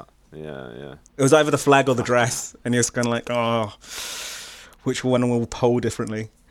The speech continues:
Speaker 1: <laughs>
Speaker 2: <laughs> Jesus, yeah, I reckon that might have been one of the hardest he's ever come. Well, apart from when he was with Epstein, I bet you enjoyed that time as well.
Speaker 1: Yeah, man,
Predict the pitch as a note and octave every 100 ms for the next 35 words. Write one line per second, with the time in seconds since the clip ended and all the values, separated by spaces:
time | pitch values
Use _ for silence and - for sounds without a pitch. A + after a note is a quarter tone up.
0 | _ _ _ _ _ G2+ - G2 A2+ G2
1 | A#2+ - - - A3 - _ _ _ _
2 | - _ - - - - - - - D#2
3 | D#2+ E2 D2+ G2+ G2 B2 D3 - F2+ E2+
4 | F2 E2 E2+ E2 E2 D#2+ D#2+ D#2+ - D#2+
5 | D#2+ D#2+ - E2+ G#2 _ _ - F#2 D#2
6 | F#2+ F2 E2 D#2+ D#2+ D2+ D#2+ D#2+ - -
7 | F#2 D#2+ C#2 D#2 E2+ D#2+ D#2 D2+ D#2+ D2
8 | E2 - F2 D2+ C#2+ D#2+ D#2 _ _ _
9 | - - - - - - - - - -
10 | - C#3+ D3+ C#3+ C3 B2+ C3+ C#3